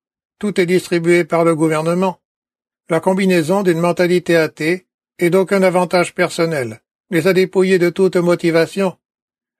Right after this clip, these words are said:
Mais maintenant, alors que ces pays sortent de leur chaîne, pour ainsi dire, de leur prison, ils reconnaissent que des personnes qui travaillent, les gens qui savent travailler et qui travaillent avec diligence sont des chrétiens,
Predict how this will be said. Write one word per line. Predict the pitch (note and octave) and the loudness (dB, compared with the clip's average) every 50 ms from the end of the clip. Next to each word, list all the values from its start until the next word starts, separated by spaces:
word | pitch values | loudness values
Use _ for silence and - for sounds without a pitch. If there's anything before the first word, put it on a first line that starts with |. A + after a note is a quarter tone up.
| _ - - | _ -4 -2
Mais | E3+ D#3+ | 0 0
maintenant, | F3+ G3 F#3+ - F3+ D#3+ D3 C#3+ D#3 F#3 - _ _ _ _ _ _ _ - | 2 0 0 0 -2 -2 0 -2 -4 -4 -6 _ _ _ _ _ _ _ -6
alors | - E3+ F#3 G3+ F3+ | -2 0 0 0 0
que | - F3+ | 0 -2
ces | - G3+ F3+ | 0 0 -2
pays | - - F#3+ F#3+ F#3 E3+ | 0 0 0 0 0 -2
sortent | - - G#3 G3+ F3+ - F#3 | -2 0 0 0 0 0 0
de | E3 F3 | 0 2
leur | E3+ E3+ D#3+ - | 0 0 0 -2
chaîne, | - - F3 E3 C#3 B2 A#2 A#2+ _ _ | -4 -4 -4 -4 -2 -4 -10 -12 _ _
pour | - D#3+ D3+ D#3 | -4 -4 -2 -2
ainsi | E3 D#3+ - F#3 F3 | -2 -2 -2 -4 -2
dire, | E3 G3 G3 F#3 E3 C3+ A2+ A2+ _ _ _ _ _ _ - | -2 -2 0 0 -2 -2 -4 -12 _ _ _ _ _ _ -6
de | D#3+ D3+ | -4 -2
leur | D#3 D#3 D3 _ | -2 -2 -2 _
prison, | - E3+ F3 E3 F3+ G3 F#3 - _ _ _ _ _ _ | -2 -2 -2 0 0 -2 -4 -4 _ _ _ _ _ _
ils | - F#3 E3+ | -2 0 0
reconnaissent | E3 G3 F#3+ - F#3+ F3 D#3+ E3+ F#3+ F#3+ - | 2 0 0 0 -2 0 2 2 0 0 -2
que | - F#3 | -2 0
des | E3+ F3 E3+ | 0 0 0
personnes | - F3+ D#3+ C#3 - - G3 G#3 F#3+ | 0 -2 -2 -2 0 -2 -2 -2 0
qui | - F#3+ | -2 -2
travaillent, | F3 - E3 D#3 D3 D3 D#3 F3+ F#3+ E3+ C3+ A2 _ _ _ _ _ _ _ _ - | -2 -2 -4 -4 -2 0 0 0 -2 -4 -6 -8 _ _ _ _ _ _ _ _ -8
les | F3 D#3 D3+ | -4 -2 -2
gens | C#3 E3+ G#3 G3+ F#3 | 0 0 0 -2 -2
qui | - E3+ E3 | -2 -2 -2
savent | D#3+ - F#3 F3+ D#3+ - | 0 0 0 0 0 -2
travailler | - F3+ F3 E3+ E3 E3+ E3+ E3 D#3 | -2 0 0 2 0 2 2 0 0
et | D3 | 0
qui | - F3+ E3+ | 0 -2 -4
travaillent | E3 D3+ F3 F3+ F3 D#3+ D#3 D3+ D3+ | -2 0 0 2 2 2 0 0 0
avec | D#3 D#3+ D#3 D3 | 0 0 0 0
diligence | E3 F3 E3+ F3 D#3+ D#3+ F3 D#3 C3 A#2 - - B2 | -2 0 0 0 0 0 -2 -4 -4 -8 -10 -12 -12
sont | A#2 - F3+ F3 E3+ | -8 -2 0 0 2
des | E3+ E3+ | 2 0
chrétiens, | D#3 - E3+ E3 D#3+ - - F3+ D#3+ C3 | -2 0 -2 -2 -2 -2 -4 -4 -4 -4